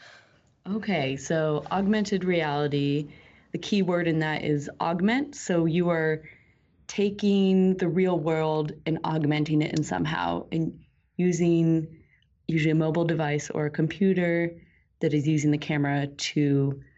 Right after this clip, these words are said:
view the real world. And then there's a program that will put a digital item or sound or video into that view of the real world.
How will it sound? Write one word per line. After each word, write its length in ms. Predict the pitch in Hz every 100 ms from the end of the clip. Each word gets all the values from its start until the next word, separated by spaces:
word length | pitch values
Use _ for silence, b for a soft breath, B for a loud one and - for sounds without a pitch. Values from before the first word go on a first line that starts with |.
| B -
view 160 | 175 175
the 120 | 160
real 320 | 170 165 147
world. 420 | 147 143 143 143 - _
And 140 | 160
then 160 | 156 147
there's 240 | 151 151
a 40 | 160
program 560 | - 185 160 147 143
that 120 | 147 -
will 120 | 151
put 340 | - 160 -
a 80 | -
digital 380 | 143 151 143 147
item 600 | 147 143 139 143 139 139 B _ _ 147
or 120 | 143
sound 500 | 143 170 156 147 139
or 160 | 151 143
video 580 | 151 147 143 139 143 - b b _ 170
into 280 | 170 165
that 300 | 147 147 143
view 260 | 143 143 143
of 80 | 139
the 100 | 143
real 260 | 147 147
world. 440 | 135 147 170 -